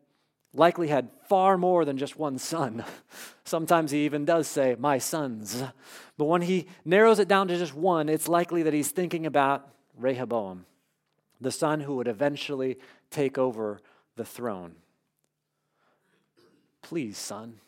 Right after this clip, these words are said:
please, learn something from your father.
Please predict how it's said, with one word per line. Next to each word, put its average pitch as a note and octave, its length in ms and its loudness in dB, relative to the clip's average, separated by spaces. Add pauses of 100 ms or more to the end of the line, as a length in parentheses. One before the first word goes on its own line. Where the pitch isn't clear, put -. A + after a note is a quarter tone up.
(640)
please, A#2 720 -12 (720)
learn D#3+ 400 -4
something A#2 420 -6
from A#2 180 -8
your A2 160 -6
father. F#2+ 420 -10